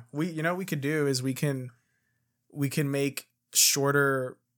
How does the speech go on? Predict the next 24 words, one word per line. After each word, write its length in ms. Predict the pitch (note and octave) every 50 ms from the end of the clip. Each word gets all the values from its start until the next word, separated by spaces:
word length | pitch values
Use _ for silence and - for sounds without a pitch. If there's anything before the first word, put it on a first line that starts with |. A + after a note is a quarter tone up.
| _ _ _ _ -
episodes 560 | D3 D3 - C#3+ - - D3 C#3 C3+ C3 -
sla-, 180 | C#3+ C#3 B2+ C3
it 60 | D3
could 100 | - F3
be 120 | G3 G3
a 40 | D3+
YouTube 320 | B2+ C3+ D#3 D#3+ - D#3 C#3
exclusive 560 | C3+ A#2+ - - D3 D3 C#3+ - C3 C3 B2+
video 380 | B2 C#3 C#3 C3+ C3 B2+ B2 A#2+
where 120 | B2 B2+
we 120 | B2 B2+ B2
just 240 | B2 B2 A#2+ - -
talk 240 | - B2+ A#2+ -
about 380 | B2+ B2+ B2+ B2 B2 B2 A#2+ _ _ _ _ -
episode 440 | C#3+ C#3 - C#3 - - C3+ C3+ A#2+
by 200 | - B2+ B2+ B2
episode, 380 | B2+ - - - D#3 D3+ D3 C#3
'cause 100 | C#3 B2+
we 60 | C3
wouldn't 260 | C#3 D3 E3 D#3 C#3 B2
talk 240 | - C3 B2+ B2
for 100 | - -
so 200 | C3 - - C#2
long 340 | C#2 C2+ C2+ C2 C2+ C#2 D#2+